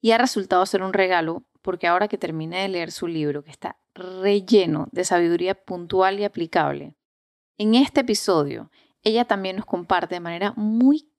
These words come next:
clara y estructurada consejos fáciles para implementar en nuestra crianza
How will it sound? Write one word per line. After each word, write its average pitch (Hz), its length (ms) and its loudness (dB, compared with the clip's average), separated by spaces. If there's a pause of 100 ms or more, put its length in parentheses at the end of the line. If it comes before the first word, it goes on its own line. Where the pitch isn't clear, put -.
(120)
clara 247 500 4
y 208 60 2
estructurada 180 1000 -2 (320)
consejos 226 460 0
fáciles 185 840 -2
para 185 180 -2
implementar 185 1000 0
en 180 140 -8
nuestra 165 300 -6
crianza 151 680 -2